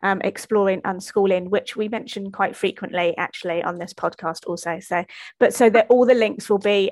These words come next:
um, available in the, um, show notes. So what,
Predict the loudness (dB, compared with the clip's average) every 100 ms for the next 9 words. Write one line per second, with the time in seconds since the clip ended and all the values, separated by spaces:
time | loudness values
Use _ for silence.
0 | 0 0 -2 -6 -10 -6 -4 -2 -4 -6
1 | -6 -6 -10 -10 -8 -6 -4 -6 -10 -10
2 | -8 -8 -12 -12 -8 -2 0 0 -6 -10
3 | -16 -18 _ _ _ _ -20 -20 _ 4
4 | 6 6 6 4 4 -4 -10